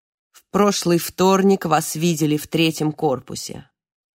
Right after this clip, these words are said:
Голос Трэвиса звучал холодно. Такое же ледяное выражение застыло на красном мясистом лице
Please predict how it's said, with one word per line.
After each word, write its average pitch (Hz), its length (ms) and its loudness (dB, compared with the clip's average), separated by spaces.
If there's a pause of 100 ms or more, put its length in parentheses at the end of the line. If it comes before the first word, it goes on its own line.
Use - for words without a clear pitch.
(760)
Голос 151 340 -2
Трэвиса 156 460 -2
звучал 147 400 -6
холодно. 143 580 -6 (840)
Такое 214 440 4
же 202 140 0
ледяное 180 560 2
выражение 170 600 0
застыло 160 520 -2
на 160 120 0
красном 165 480 -2
мясистом 156 600 -4
лице 165 520 -2